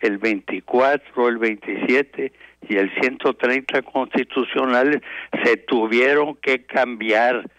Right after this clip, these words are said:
o derogar de nuestra actual co-, Constitución. El, el, algún presidente se adelantó a, con el, los,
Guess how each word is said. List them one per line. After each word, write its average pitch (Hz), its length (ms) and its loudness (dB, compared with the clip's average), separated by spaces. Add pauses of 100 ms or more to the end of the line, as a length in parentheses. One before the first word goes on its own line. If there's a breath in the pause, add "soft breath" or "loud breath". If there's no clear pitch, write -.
(200 soft breath)
o 107 160 0
derogar 107 720 2 (320 loud breath)
de 110 140 -2
nuestra 104 440 0
actual 131 420 -2
co-, 123 200 -8 (220)
Constitución. 107 920 -4 (760 loud breath)
El, 107 360 2
el, 101 320 2 (140)
algún 107 400 -2
presidente 127 680 0
se 123 80 4
adelantó 104 680 0
a, 123 120 2
con 113 260 -8
el, 101 120 -6
los, 98 260 -4